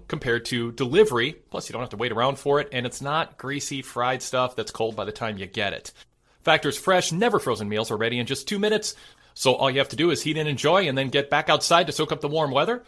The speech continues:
or settle in for a good meal while watching wrestling.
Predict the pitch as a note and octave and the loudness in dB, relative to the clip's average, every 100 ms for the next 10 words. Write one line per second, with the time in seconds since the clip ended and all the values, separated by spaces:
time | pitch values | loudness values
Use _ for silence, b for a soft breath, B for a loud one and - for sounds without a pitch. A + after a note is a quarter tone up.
0 | b E3 G3 G#3+ - - C3+ C3 A#2+ B2+ | b 2 4 4 0 2 2 2 -2 -2
1 | A#2+ G#2+ C3 A#2 A2 G2 b b B2 A2+ | -4 0 -2 -2 -4 -6 b b 4 4
2 | F#2 F#2+ G#2+ G2 G#2+ - G2+ | 2 -4 -4 -2 0 -2 -6